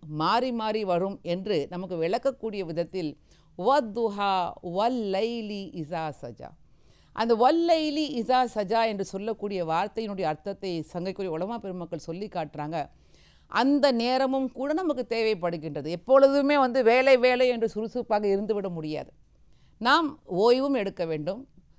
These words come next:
நாம் தூங்கவும் வேண்டும், வேலையும் செய்ய வேண்டும். ஆக, இது மாறி மாறி வரக்கூடியது தான் வாழ்க்கையினுடைய ஓட்டமே இருக்கின்றது, அதில் தான் நன்மை இருக்கின்றது என்று அல்லாஹ் சுப்ஹானஹு வ தஆலா நமக்கு மிக அழகாக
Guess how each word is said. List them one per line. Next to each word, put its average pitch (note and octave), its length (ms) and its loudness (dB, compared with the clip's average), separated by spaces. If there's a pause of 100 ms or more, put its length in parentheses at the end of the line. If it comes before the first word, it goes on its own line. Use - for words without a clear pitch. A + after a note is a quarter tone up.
(140)
நாம் B3+ 300 0
தூங்கவும் G#3+ 520 -4
வேண்டும், D#3+ 380 -6 (200)
வேலையும் A#3+ 480 0
செய்ய E3 320 -6
வேண்டும். C3+ 380 -10
ஆக, A3 220 0
இது A3 180 0
மாறி A#3+ 360 0
மாறி C4 260 -4
வரக்கூடியது G3+ 720 -4
தான் G#3 240 -4 (120)
வாழ்க்கையினுடைய G#3 640 -2
ஓட்டமே G3 400 -6
இருக்கின்றது, D#3+ 720 -8 (380)
அதில் G#3+ 320 2
தான் C4 200 -2
நன்மை A#3 380 -4
இருக்கின்றது F#3 560 -6
என்று E3+ 200 -4
அல்லாஹ் E3+ 340 -6
சுப்ஹானஹு D#3+ 400 -8
வ - 100 -6
தஆலா C#3+ 220 -4 (400)
நமக்கு A3+ 300 -4
மிக G3+ 200 -4
அழகாக F#3 760 0